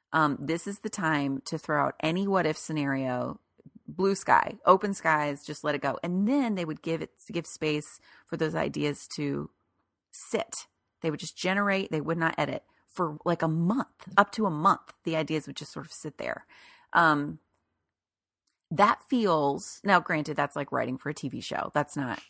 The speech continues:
you know, doing your own personal art. But, um, there's something so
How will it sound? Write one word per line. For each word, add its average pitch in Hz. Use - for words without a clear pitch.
you 202
know, 139
doing 143
your 135
own 143
personal 151
art. 147
But, 175
um, 151
there's 175
something 208
so 180